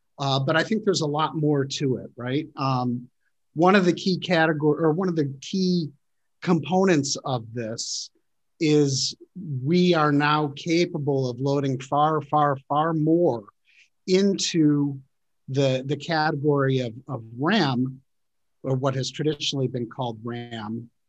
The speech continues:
uh, because the, the three D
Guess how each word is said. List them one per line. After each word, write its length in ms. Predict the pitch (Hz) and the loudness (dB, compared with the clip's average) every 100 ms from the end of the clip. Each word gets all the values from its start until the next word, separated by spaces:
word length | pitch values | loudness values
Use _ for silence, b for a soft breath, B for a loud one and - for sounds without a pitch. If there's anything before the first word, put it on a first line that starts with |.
| _ _ _ _ - | _ _ _ _ -4
uh, 460 | 131 123 117 117 120 190 170 135 | -2 -2 -4 -8 -10 -12 -4 0
because 680 | 175 - 185 170 160 135 | 0 2 2 2 0 -4
the, 420 | 165 151 139 135 131 - _ _ _ _ _ _ _ - | 0 2 2 0 -4 -12 _ _ _ _ _ _ _ -12
the 400 | 131 143 139 135 | -4 -2 0 -2
three 440 | 135 - 180 190 180 | -4 0 4 4 2
D 540 | 135 175 165 160 139 | 2 2 2 -2 -6